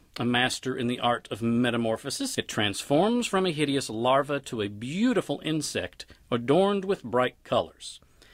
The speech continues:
This animal is a powerful ally to make important changes in your life and go through your life's journey with ease. Its powerful and encouraging message to us is, "Believe in yourself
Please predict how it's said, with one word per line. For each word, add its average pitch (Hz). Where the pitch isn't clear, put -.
This -
animal 143
is 190
a 185
powerful 151
ally 139
to 139
make 123
important 117
changes 143
in 107
your 101
life 87
and 104
go -
through 254
your 147
life's 107
journey 104
with 131
ease. 131
Its 101
powerful 139
and 127
encouraging 107
message 98
to -
us 202
is, 262
"Believe 98
in 151
yourself 190